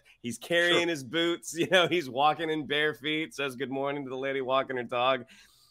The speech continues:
Speaker 1: That is a little bit, you know, for, for a guy that is protective of his identity, who wasn't gonna stick around and talk to the cops. I'm like, "The fact that you're walking out in broad daylight for the joke," I'm like,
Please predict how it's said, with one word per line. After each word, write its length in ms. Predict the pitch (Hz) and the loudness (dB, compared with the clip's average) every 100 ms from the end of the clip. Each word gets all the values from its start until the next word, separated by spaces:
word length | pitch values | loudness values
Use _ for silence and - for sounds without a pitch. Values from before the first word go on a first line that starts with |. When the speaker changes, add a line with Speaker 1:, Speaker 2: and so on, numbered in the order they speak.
| _ _ | _ _
Speaker 1:
That 180 | - 262 | 6 6
is 160 | 269 233 | 6 4
a 80 | 233 | 4
little 260 | 220 214 | 4 2
bit, 400 | 165 190 180 175 - | 2 4 4 4 0
you 100 | 196 | 2
know, 200 | 165 139 | 2 2
for, 240 | 170 165 - | 0 0 0
for 180 | - 165 | -2 0
a 80 | 151 | 0
guy 440 | 143 175 175 175 | 4 6 6 4
that 360 | 151 151 147 - | 4 2 2 0
is 220 | 151 139 | -4 -4
protective 640 | - - 165 151 160 143 | -8 -2 0 0 -2 -4
of 120 | 139 123 | -4 -4
his 300 | 135 131 123 | -4 -4 -2
identity, 800 | 127 131 120 135 131 117 120 120 | 2 2 2 0 0 0 2 2
who 100 | 117 | -2
wasn't 280 | 120 127 131 | -4 -2 -2
gonna 100 | 120 | -4
stick 260 | - 135 127 | -4 -6 -2
around 320 | 127 120 147 | 0 2 0
and 100 | 123 | -2
talk 320 | - 131 139 | 2 2 2
to 40 | 120 | -6
the 100 | 120 | -14
cops. 480 | - 147 120 117 | 2 4 6 2
I'm 80 | 123 | -4
like, 160 | 120 117 | -6 -6
"The 60 | 113 | 0
fact 220 | 160 131 | 2 2
that 60 | |
you're 120 | 143 143 | -4 0
walking 440 | 139 139 127 131 | 2 2 0 -2
out 140 | 135 127 | -2 -4
in 80 | 113 | -6
broad 400 | 120 117 123 104 | -4 -2 -2 -2
daylight 480 | 120 127 113 110 - - 202 - | -2 -2 -2 -4 -6 -16 -20 -12
for 120 | 151 | -6
the 100 | 139 | -6
joke," 500 | 123 208 220 180 156 165 | -4 4 6 8 6 2
I'm 160 | 165 | 0
like, 200 | 156 156 | 0 0